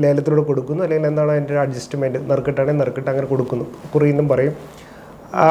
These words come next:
അങ്ങനെ കിട്ടുന്നു. അപ്പോൾ ഇതിൻ്റെ അകത്തുള്ള അതിൻ്റെ പ്രത്യേകത എന്ന് പറഞ്ഞാൽ ബാക്കിയുള്ള ഏതൊരു ആവർത്തന നിക്ഷേപങ്ങൾ, റിക്കറൻസ് ആയിട്ടുള്ള ഒരു ഇൻവെസ്റ്റ്മെൻറ്റിലും നമുക്ക് പെട്ടെന്നൊരു പൈസ കിട്ടുക, നമ്മൾ അതുവരെ അടച്ചതിൻ്റെ ഒരു വിഹിതമാണ്, അല്ലെങ്കിൽ ആ അടച്ച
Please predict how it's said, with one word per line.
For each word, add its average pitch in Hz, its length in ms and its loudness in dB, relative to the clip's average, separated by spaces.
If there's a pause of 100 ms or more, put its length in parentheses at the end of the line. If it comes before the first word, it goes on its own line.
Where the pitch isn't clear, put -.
അങ്ങനെ 170 200 6
കിട്ടുന്നു. 147 340 4
അപ്പോൾ 135 140 -2
ഇതിൻ്റെ 160 160 6
അകത്തുള്ള 175 240 6
അതിൻ്റെ 170 220 4
പ്രത്യേകത 160 420 6
എന്ന് 185 160 6
പറഞ്ഞാൽ 160 320 4
ബാക്കിയുള്ള 147 380 0 (100)
ഏതൊരു 170 200 2 (100)
ആവർത്തന 151 420 0
നിക്ഷേപങ്ങൾ, 139 420 -2 (160)
റിക്കറൻസ് 147 440 -2
ആയിട്ടുള്ള 143 320 0 (120)
ഒരു 139 120 -2 (180)
ഇൻവെസ്റ്റ്മെൻറ്റിലും 135 580 -2 (920)
നമുക്ക് 147 340 4
പെട്ടെന്നൊരു 156 400 2
പൈസ 135 160 0 (100)
കിട്ടുക, 139 300 0
നമ്മൾ 139 220 -2
അതുവരെ 143 240 2
അടച്ചതിൻ്റെ 151 500 2 (540)
ഒരു 151 120 8 (240)
വിഹിതമാണ്, 147 560 4
അല്ലെങ്കിൽ 147 240 2 (220)
ആ - 20 6 (120)
അടച്ച 143 240 0